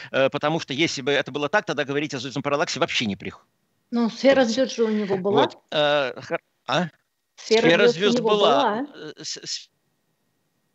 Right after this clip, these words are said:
Speaker 1: сфер-, сфе-, сфера звёзд, ну, это звёзды, а у него, э, тогда непонятно, к-, зачем он говорил о параллаксе.
Speaker 2: А, эм,
Speaker 1: Э, то есть у него звёзды были,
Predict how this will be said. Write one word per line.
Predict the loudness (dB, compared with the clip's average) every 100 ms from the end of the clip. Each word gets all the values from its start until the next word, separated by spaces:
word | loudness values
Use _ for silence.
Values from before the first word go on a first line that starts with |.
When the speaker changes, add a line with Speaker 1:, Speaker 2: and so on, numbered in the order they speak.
| _ -14
Speaker 1:
сфер-, | -4 -4 -4
сфе-, | -8 -6 -8
сфера | -4 -2 -2
звёзд, | -2 -4
ну, | -4
это | -2 -2 -2 -4
звёзды, | -6 2 2 4
а | 0 0 -2 0
у |
него, | 0 2 0 0 -6
э, | -2 -2 0
тогда | 0 2 0
непонятно, | -2 -6 -6 -4 -4 -6
к-, | -10 -10
зачем | -4 -4
он | -2
говорил | 0 0 -2
о | -4
параллаксе. | -2 0 0 -4 -12 -18 _ _ _ _ _ _
Speaker 2:
А, | 2 4 4 2 -2 -4 -6 -6 -4
эм, | 2
Speaker 1:
Э, | 2 2
то | 2
есть | 2 2
у |
него | 0 2
звёзды | 2 0 2
были, | 0 0 0